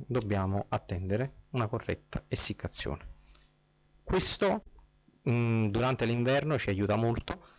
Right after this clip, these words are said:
durante l'estate ovviamente dobbiamo lavorare in un luogo fresco e asciutto,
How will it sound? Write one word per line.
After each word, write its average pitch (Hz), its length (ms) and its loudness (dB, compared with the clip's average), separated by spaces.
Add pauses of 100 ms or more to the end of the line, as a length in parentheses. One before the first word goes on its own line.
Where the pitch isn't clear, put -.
(400)
durante 117 320 2
l'estate 98 360 -2
ovviamente 98 480 -2
dobbiamo 92 380 0
lavorare 95 400 2
in 95 60 -4
un 95 120 0
luogo 95 380 0
fresco - 560 -4 (420)
e 135 120 0
asciutto, - 540 -4